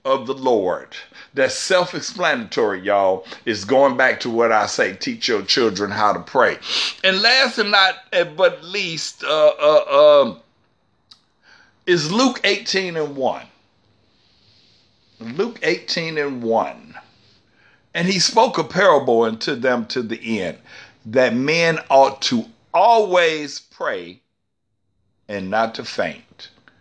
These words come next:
That's not all only about children. And we know when it says men in the Bible, that's men and women. "And he spoke a parable unto them to this end,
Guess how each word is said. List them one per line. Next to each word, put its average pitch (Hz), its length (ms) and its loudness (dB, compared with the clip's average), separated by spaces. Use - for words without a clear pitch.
That's 90 200 -16
not 107 260 0
all 120 500 6
only 127 240 2
about 120 400 0
children. 139 480 0
And 117 280 -2
we 156 180 -2
know 139 280 4
when 113 160 -2
it 107 60 -8
says 104 400 -2
men 127 340 -2
in 120 140 -2
the 110 40 -2
Bible, 123 420 2
that's 101 260 -2
men 113 400 -2
and 113 200 -4
women. 95 440 -4
"And 113 160 -2
he 143 100 0
spoke 151 480 0
a 120 80 2
parable 95 640 2
unto 95 360 -6
them 101 400 0
to 110 180 -4
this 95 460 -6
end, 104 460 -6